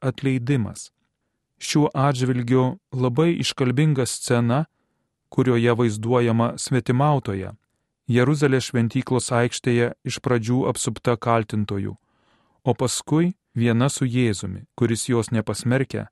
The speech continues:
bet pakviečia į kilnesnį gyvenimą. Meilės horizonte,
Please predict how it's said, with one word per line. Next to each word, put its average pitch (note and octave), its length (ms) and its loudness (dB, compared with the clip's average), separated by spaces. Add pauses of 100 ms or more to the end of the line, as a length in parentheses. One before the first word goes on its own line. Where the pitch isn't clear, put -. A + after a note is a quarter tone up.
(200)
bet A#2 240 0 (140)
pakviečia C3 580 -2
į B2 160 -6
kilnesnį A2+ 640 0
gyvenimą. G2+ 640 -4 (920)
Meilės C#3+ 460 2
horizonte, A#2+ 800 0